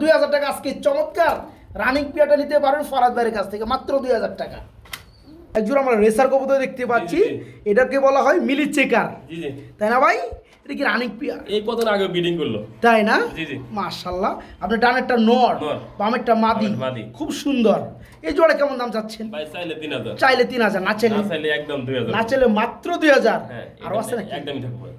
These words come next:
Speaker 1: একদমই থাকবে না?
Speaker 2: জি।
Speaker 1: দেখেন, খুবই সুন্দর। এটা হচ্ছে মিলি চেকার, এই চমৎকার রেসার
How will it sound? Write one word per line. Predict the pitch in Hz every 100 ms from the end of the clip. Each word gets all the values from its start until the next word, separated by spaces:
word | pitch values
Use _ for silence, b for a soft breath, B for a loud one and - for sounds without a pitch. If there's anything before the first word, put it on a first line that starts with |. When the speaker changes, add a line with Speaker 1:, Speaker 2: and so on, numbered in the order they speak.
| 180
Speaker 1:
একদমই | 180 208
থাকবে | 190 175 160
না? | 208 359 -
Speaker 2:
জি। | 107 - -
Speaker 1:
দেখেন, | 170 185 208
খুবই | 233 254
সুন্দর। | 214 214 240 233 277 - - B B
এটা | -
হচ্ছে | 269 226
মিলি | 277 285 277
চেকার, | 269 262 302 - - B B -
এই | 247 -
চমৎকার | 285 320 320 339
রেসার | 285 285 285